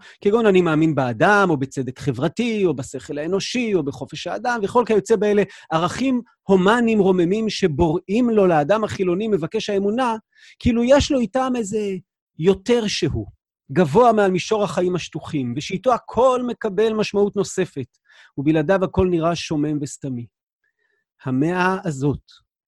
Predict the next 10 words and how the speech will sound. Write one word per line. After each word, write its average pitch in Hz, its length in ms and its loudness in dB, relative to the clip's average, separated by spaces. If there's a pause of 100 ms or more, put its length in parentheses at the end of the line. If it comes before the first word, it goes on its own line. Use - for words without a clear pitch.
(180)
שניסתה 151 640 -2
על 190 80 2
בשרם 170 640 -4
של 165 260 -4
מאות 185 580 -6
מיליוני 160 640 0
אנשים 165 540 -2
את 156 140 -8
מיטב 147 520 -2
האמונות, 147 520 -2